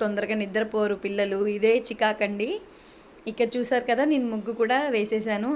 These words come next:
అయిపోయింది. నాకు ఎక్కువైతే ముగ్గులు అయితే రావండి, నాకు వచ్చిన నాలుగైదు ముగ్గులే వేస్తూ ఉంటాను. ఇప్పుడు ఎలా వేసానో కూడా ముగ్గు చూపిస్తాను. చూసారా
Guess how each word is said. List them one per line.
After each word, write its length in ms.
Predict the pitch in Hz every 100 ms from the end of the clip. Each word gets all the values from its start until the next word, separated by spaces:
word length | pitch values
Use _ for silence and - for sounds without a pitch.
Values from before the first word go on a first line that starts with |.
| 240
అయిపోయింది. 580 | 208 214 202 202 202 330 523 - - - - 196
నాకు 280 | 190 233 277
ఎక్కువైతే 400 | 240 - 226 220 254
ముగ్గులు 340 | 226 185 226 226
అయితే 140 | 220 233
రావండి, 480 | 185 190 220 214 208 311 294
నాకు 180 | 208 208
వచ్చిన 240 | 202 - 233 226
నాలుగైదు 360 | 208 214 202 208
ముగ్గులే 280 | 208 226 240
వేస్తూ 300 | 220 202 214 233 220
ఉంటాను. 400 | 202 202 196 247 453 - - - - - - - - - -
ఇప్పుడు 200 | 220 220 220
ఎలా 160 | 208 233
వేసానో 380 | 247 240 240 233 220
కూడా 140 | 240 240
ముగ్గు 200 | 214 233
చూపిస్తాను. 600 | 214 202 214 220 202 202 294 - - - - - - - - - - - - - - - - - - - - - - - - - -
చూసారా 360 | 226 226 220